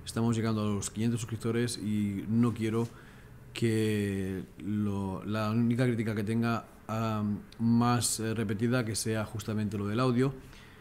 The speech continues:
Y también voy a intentar mirar siempre la cámara, aunque es una cosa que es un poco difícil, puesto que no veo bien dónde está la lente en el teléfono. El, el vídeo anterior que hice donde probaba a mirar, pues tenía una cámara que tiene, que solamente hace fotos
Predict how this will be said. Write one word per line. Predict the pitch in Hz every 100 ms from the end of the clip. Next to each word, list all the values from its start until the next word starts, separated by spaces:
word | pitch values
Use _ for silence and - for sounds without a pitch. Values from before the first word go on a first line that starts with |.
| - -
Y | 113 117 120
también | 117 117
voy | 127
a |
intentar | 120 113 120
mirar | 117 113
siempre | - 113 104
la | 110 107
cámara, | 131 123
aunque | 113 110
es | 117
una | 113
cosa | 117 110 107
que | 107 107 98 90 - - - - - - - -
es | 110 110
un | 104
poco | 110 110
difícil, | 107 131 127 127
puesto | 120 110 104
que | 110
no | 113 117
veo | 120 120 - - - - -
bien | - 104 127 120
dónde | 117
está | 107 117
la | 110
lente | 120 127 131 123
en | 110
el | 101
teléfono. | 123 156 143 147 147 107
El, | 107 107 107 104 104 -
el | 110
vídeo | 107 120 127
anterior | 123 123
que | 123
hice | 123 117
donde | 110 104
probaba | 107 113 120
a | 120
mirar, | 117 120 117 - - - -
pues | 110 104
tenía | 113 113 117
una | 113 110
cámara | 107 117 113 139 139 139 -
que | 113
tiene, | 127 117
que | 110
solamente | 123 123 113
hace | 110
fotos | 143 123 127 -